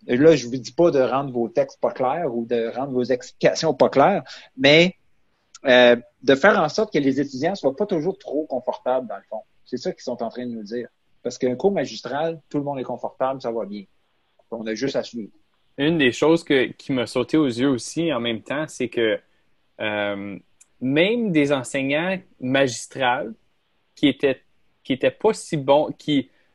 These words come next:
Speaker 2: euh, qui se perdaient un peu dans leurs mots, qui trébuchaient dans leurs mots, puis, puis qui étaient pas très plaisants à, à écouter, euh, étaient perçus comme étant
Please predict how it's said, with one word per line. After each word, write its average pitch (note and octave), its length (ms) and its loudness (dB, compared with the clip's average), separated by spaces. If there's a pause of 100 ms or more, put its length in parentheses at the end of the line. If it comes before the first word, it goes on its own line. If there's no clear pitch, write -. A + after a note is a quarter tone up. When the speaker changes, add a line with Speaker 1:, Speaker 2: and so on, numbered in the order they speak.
(540)
Speaker 2:
euh, B2 180 2
qui - 160 -10
se - 40 -16
perdaient D3 320 4
un D3 180 4
peu D3+ 260 2
dans C#3+ 100 2
leurs C3 240 2
mots, C#3 480 2
qui - 100 -20
trébuchaient D3 420 -2
dans C#3 100 0
leurs B2 160 0
mots, C#3 240 0
puis, A#2 760 0
puis - 160 -20
qui - 80 -4
étaient A2 220 2
pas F#3 180 0
très F3+ 320 -2 (120)
plaisants C3+ 520 2
à, C3 460 -2
à B2 160 0
écouter, D3+ 640 0 (520)
euh, A#2 540 2 (380)
étaient D3 240 2
perçus F#3+ 560 0
comme D3 240 2
étant D3 380 0